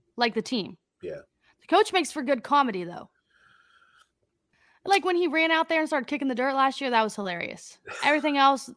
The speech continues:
Speaker 1: not so much. But I do really like their team, and I think they're very good.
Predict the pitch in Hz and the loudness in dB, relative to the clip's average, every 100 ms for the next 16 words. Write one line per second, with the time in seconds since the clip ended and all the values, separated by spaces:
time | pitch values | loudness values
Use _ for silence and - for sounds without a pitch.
0 | - 240 233 233 - 214 220 254 - - | -10 -2 0 0 0 0 2 0 -4 -12
1 | - _ _ _ _ _ _ _ _ _ | -14 _ _ _ _ _ _ _ _ _
2 | - 247 214 233 254 269 262 240 220 208 | 4 6 6 2 0 0 2 4 2 0
3 | 196 240 214 190 196 180 175 165 170 - | -4 -4 -4 -4 -6 -6 -6 -8 -10 -14